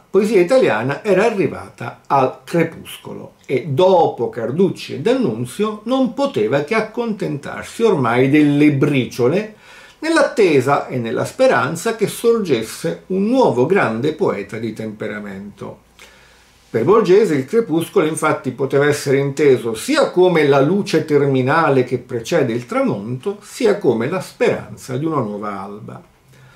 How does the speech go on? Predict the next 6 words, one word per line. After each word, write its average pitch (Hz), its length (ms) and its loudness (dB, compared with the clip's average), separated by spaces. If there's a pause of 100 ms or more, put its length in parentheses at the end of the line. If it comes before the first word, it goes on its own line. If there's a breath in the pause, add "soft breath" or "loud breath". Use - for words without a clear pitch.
(360 soft breath)
La 127 120 -4
poesia 170 420 4
italiana 240 680 2
lentamente 233 1160 -2 (100)
si - 200 -2
attenuava 123 800 -2